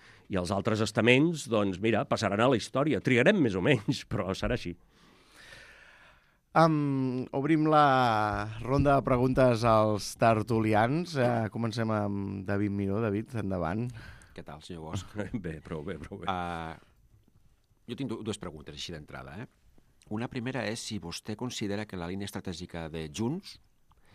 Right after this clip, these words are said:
Speaker 3: és més independentista que la d'Esquerra, que la de l'Esquerra actual, o és la mateixa? Ho dic a efectes de que, per exemple, a Madrid han pactat igualment també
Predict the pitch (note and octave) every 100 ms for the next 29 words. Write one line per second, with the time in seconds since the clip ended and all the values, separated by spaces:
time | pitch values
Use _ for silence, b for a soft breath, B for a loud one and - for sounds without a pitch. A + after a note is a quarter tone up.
0 | b b b b - A2 G#2 G#2 G#2+ G#2+
1 | G2+ F2+ E2+ G#2+ - C3 - E2 D#2 -
2 | E2+ D#2 - F#2 F2 E2 D#2 F#2 D#2 -
3 | D#2+ B1+ B1 _ _ - E2 D#2+ D2+ C#2+
4 | A#1 - - _ - C3 C3+ C#3+ C3+ C3+
5 | C#3+ - E3 - C3+ - C#2 D2 C#2+ C2
6 | D2 D2 D2 - - D2 C#2+ C#2 C#2+ -
7 | C#3+ C#3+